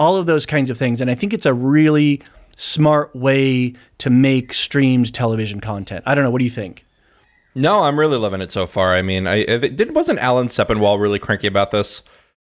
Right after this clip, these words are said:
Speaker 1: I didn't read Alan, uh, on this one, actually.
Speaker 2: Oh, somebody, somebody was really cranky about, uh, "Oh, we're, we're, we're turning T V into movies," but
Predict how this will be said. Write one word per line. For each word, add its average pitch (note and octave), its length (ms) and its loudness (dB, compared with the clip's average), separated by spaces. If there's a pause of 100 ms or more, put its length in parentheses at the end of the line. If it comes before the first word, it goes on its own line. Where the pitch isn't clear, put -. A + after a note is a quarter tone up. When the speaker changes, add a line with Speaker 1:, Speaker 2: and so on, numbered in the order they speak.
(120)
Speaker 1:
I D#3+ 300 2
didn't E3+ 240 -2
read D3 320 2
Alan, A2+ 460 -2
uh, A#2 260 -4
on A#2+ 140 2
this A2+ 160 -2
one, A2 100 -2
actually. G2 220 -2
Speaker 2:
Oh, F#2 280 -2
somebody, G3+ 460 -2
somebody A#3 320 0
was D3 160 0
really C3 240 2
cranky A2+ 420 0
about, F#2+ 460 0
uh, F2+ 560 -2
"Oh, A2 280 2
we're, G2 340 2
we're, G#2 340 0
we're A2+ 140 0
turning D3 300 -2
T B2+ 140 0
V A#2 200 0
into G#2 200 -4
movies," G#2 480 -2
but F#2 300 -4